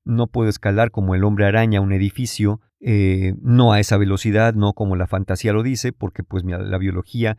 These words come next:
la gravedad también me limitan. A eso me refiero. A veces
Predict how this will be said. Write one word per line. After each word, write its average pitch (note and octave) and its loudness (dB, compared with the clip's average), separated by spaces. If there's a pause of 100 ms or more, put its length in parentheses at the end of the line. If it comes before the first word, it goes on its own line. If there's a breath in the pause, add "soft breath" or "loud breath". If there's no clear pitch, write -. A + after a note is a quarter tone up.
(180 soft breath)
la G2 -2
gravedad G2 -2
también G2 -4
me G#2+ -2
limitan. A2+ -4 (200)
A B2 -10
eso C#3+ -6
me C3 -2
refiero. A2+ -4 (180)
A A2 -2
veces C#3+ -6